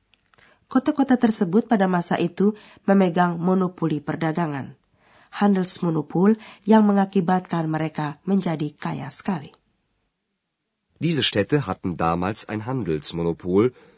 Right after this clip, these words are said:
Speaker 2: und waren deshalb sehr reich.
Speaker 1: Tentu saja, banyak terdapat bajak laut juga yang merampok kapal-kapal di lautan.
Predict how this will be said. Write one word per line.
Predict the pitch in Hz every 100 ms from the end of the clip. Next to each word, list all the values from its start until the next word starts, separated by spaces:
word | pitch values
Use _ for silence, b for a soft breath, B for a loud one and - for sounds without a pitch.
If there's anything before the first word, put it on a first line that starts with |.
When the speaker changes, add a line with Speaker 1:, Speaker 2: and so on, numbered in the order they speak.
| b b
Speaker 2:
und | 117 98
waren | 92 85
deshalb | 80 71 85 -
sehr | 101 98
reich. | 85 58 - - _ _ _ _ _ _ _ _ _ _ _ _ _
Speaker 1:
Tentu | 269 269 269
saja, | 190 160 170 226 B B _
banyak | 247 277 277
terdapat | 214 196 185 185 180 -
bajak | 160 175 190 160
laut | 156 151
juga | - - 180 165 B B
yang | 185 160
merampok | 147 - 202 202 208 -
kapal-kapal | 170 170 156 156 - 180
di | 190 196
lautan. | 208 202 139